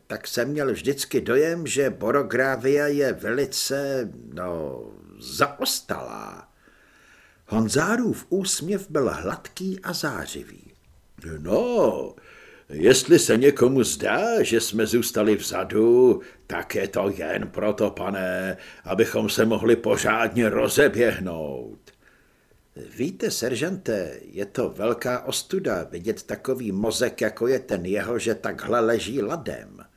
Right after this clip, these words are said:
Pokračoval pan Zeslova, když se vůz zakymácel na kořenech. Tohle není čas hrdinů a míst posledních heroických bojů a útoků typu Smrt nebo sláva.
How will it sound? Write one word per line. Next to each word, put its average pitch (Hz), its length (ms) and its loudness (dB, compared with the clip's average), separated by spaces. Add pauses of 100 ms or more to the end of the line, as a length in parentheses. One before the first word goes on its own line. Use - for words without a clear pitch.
(640)
Pokračoval 175 680 -2
pan 208 260 -4
Zeslova, 156 520 0
když 160 220 -6
se 127 160 -2
vůz 117 320 -2
zakymácel 147 840 -6
na 151 100 -10
kořenech. - 580 -16 (1160)
Tohle 113 300 2
není 160 380 2
čas 156 240 0
hrdinů 131 600 2
a 110 60 -2
míst 131 340 0
posledních 123 600 -2
heroických 120 720 0
bojů 120 520 2
a 92 100 -6
útoků 120 580 -2
typu 110 320 -2
Smrt 107 380 -6
nebo 110 200 -4
sláva. 76 800 -4